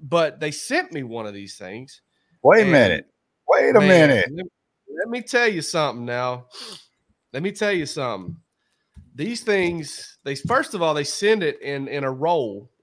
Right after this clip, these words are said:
Speaker 1: And I've got the roll all jacked up right here 'cause I'm not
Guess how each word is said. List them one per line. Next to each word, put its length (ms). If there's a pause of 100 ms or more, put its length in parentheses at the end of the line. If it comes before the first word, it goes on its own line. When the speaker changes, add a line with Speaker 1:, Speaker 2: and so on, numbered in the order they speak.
Speaker 1:
And 160
I've 200
got 260
the 80
roll 400
all 140
jacked 360
up 200
right 160
here 180
'cause 240
I'm 220
not 260